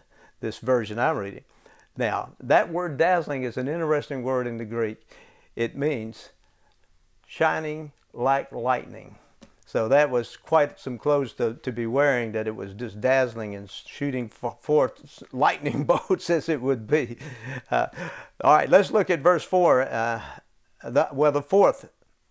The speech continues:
uh, surprise that comes in verses five through nine as we look at this. He's alive. That's what they learned that morning. So the women were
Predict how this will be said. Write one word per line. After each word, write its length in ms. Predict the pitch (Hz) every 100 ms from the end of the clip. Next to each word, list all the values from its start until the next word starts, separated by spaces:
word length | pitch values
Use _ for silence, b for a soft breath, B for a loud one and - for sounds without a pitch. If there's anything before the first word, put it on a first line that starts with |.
| _
uh, 120 | 113
surprise 640 | 104 160 147 135 107 107 -
that 200 | 117 -
comes 320 | 160 123 110
in 120 | 110
verses 360 | 123 120 123 -
five 440 | 139 139 143 135 - b _
through 220 | 131 135
nine 480 | 127 123 131 101 95
as 160 | 95 -
we 100 | 101
look 160 | 101
at 80 | 98
this. 240 | 92 - - b b _
He's 260 | 117 113
alive. 500 | 113 117 113 98 98 - _
That's 220 | - - -
what 140 | 120
they 100 | 135
learned 300 | 147 151 113
that 120 | 113
morning. 320 | 104 95 92 - _ b b b b b b b _
So 200 | 185 180
the 100 | 165
women 360 | 202 226 151
were 160 | 139